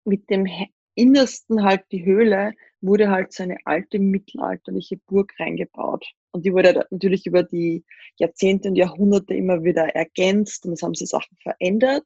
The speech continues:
Und man, das schaut einfach so aus, als wie,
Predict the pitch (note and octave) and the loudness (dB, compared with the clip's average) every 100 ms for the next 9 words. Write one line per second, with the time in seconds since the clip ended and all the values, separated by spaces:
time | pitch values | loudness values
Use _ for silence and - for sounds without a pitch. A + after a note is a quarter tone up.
0 | _ - F#3+ E3+ F#3+ F#3 F3+ F3 _ _ | _ -8 -6 -2 0 2 2 -2 _ _
1 | _ _ G#3 G3+ F3+ F#3 G3+ G#3 G3+ G#3 | _ _ -2 -2 0 0 0 -2 -4 -6
2 | - - F#3+ F#3+ F3+ F#3 F#3+ F#3+ | -6 -6 -6 -8 -6 -2 -2 -2